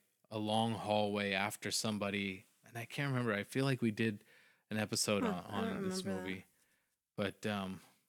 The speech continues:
Speaker 1: anyway, I, I don't
Speaker 2: I
Speaker 1: remember
Speaker 2: can't
Speaker 1: it
Speaker 2: think
Speaker 1: off
Speaker 2: about
Speaker 1: the
Speaker 2: it.
Speaker 1: Yeah.
Speaker 2: I mean, I can't think of it. Um,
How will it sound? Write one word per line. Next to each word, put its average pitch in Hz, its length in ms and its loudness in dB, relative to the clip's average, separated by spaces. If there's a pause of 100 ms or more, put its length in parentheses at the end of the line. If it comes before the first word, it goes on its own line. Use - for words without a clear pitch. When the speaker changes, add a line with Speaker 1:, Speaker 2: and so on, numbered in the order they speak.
(180)
Speaker 1:
anyway, 95 540 -6
I, 92 140 -12
I - 80 -12
don't 87 160 -6
Speaker 2:
I - 20 -8
Speaker 1:
remember 135 240 -4
Speaker 2:
can't 196 100 -2
Speaker 1:
it 185 40 -4
Speaker 2:
think 180 120 -4
Speaker 1:
off - 60 -4
Speaker 2:
about 196 140 -6
Speaker 1:
the 208 80 -8
Speaker 2:
it. - 40 -16 (220)
Speaker 1:
Yeah. 196 160 -2
Speaker 2:
I 202 60 2
mean, 202 80 4
I 202 80 0
can't 208 160 -4
think 208 140 -8
of 196 100 -6
it. 202 160 -8 (120)
Um, 202 540 0